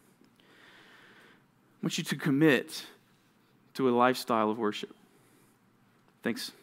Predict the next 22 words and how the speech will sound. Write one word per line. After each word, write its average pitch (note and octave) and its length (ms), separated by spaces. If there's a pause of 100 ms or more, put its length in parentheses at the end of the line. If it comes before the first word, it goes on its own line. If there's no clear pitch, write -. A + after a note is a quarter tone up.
(640)
whoever A#2 200
just G#2+ 140
did A2 100
that. G2+ 180
<laughs> D#5+ 640
I G3 60
can, A#3 200 (220)
I G3 80
can G3+ 120
see G#3+ 200
your G3+ 100
faces F3 400
now. B2 220
Good. B2+ 300 (2000)
Now, D3+ 120
look, D#3 200
I C3 60
think F3 260
that D#3 240 (320)
all D#3+ 220
of D#3 100
you D3+ 260